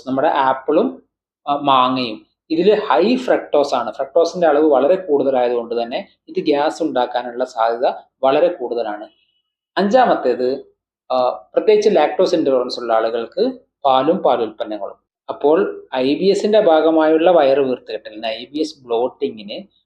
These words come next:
പ്രത്യേകിച്ച് വിസറൽ ഹൈപ്പർ സെൻസിറ്റിവിറ്റി ഉള്ള ആളുകളിൽ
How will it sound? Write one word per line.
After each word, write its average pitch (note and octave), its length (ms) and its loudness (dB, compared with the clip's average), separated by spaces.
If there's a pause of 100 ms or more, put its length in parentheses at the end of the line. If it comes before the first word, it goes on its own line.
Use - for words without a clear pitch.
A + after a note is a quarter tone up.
(100)
പ്രത്യേകിച്ച് D#3+ 420 0
വിസറൽ F3+ 600 2
ഹൈപ്പർ C#3 420 0
സെൻസിറ്റിവിറ്റി D3 800 -8
ഉള്ള C3+ 260 0
ആളുകളിൽ A#2 720 0